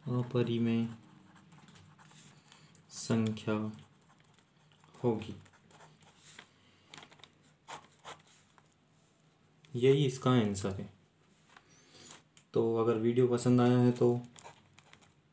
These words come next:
like करें, share करें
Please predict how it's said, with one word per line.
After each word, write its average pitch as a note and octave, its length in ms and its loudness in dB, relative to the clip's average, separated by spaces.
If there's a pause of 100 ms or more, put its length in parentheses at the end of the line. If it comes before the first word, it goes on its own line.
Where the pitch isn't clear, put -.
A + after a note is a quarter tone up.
(120)
like A#2 380 0
करें, A#2 340 0 (1300)
share A2+ 480 -2
करें A2+ 380 -4